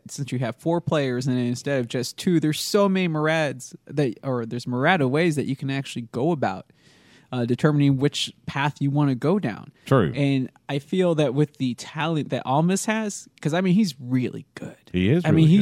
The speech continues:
Speaker 2: good.
Speaker 1: he's gonna be, if, you know, things pan out, obviously, but I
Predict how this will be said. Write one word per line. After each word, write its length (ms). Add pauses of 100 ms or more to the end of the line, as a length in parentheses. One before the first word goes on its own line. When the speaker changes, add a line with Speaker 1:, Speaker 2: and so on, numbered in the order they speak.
Speaker 2:
good. 40
Speaker 1:
he's 140
gonna 260
be, 540
if, 180 (280)
you 100
know, 340 (640)
things 180
pan 240
out, 240
obviously, 840
but 300
I 220